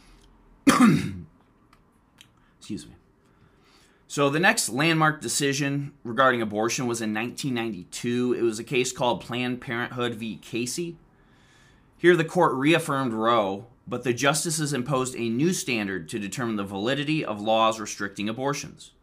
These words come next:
The new standard asked whether a state abortion regulation has the purpose or effect of imposing an undue burden, which they defined as a substantial obstacle in the path of a woman seeking an abortion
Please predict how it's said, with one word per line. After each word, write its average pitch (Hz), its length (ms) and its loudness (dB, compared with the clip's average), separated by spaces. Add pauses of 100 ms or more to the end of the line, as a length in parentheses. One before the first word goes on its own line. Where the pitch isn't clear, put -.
(600)
The 113 80 -2
new 156 140 6
standard 147 400 0
asked 131 280 2
whether 123 300 0
a 113 160 -2
state 143 420 -2
abortion 127 480 -2
regulation 107 720 -4
has 107 260 -4
the 101 100 -8
purpose 196 420 -4
or 127 140 -2
effect - 460 -6 (500)
of 110 180 -6
imposing 123 480 -4
an 101 260 -6
undue 147 520 2
burden, 127 560 0 (800)
which 117 260 -2
they 127 140 2
defined 131 480 0
as 120 340 0
a 113 160 2
substantial 151 1000 -4
obstacle 117 640 2
in 101 60 -4
the 104 80 -6
path 127 260 0
of 117 140 -6
a 110 80 -2
woman 127 380 -2
seeking 214 480 -4
an 165 80 2
abortion 113 580 -4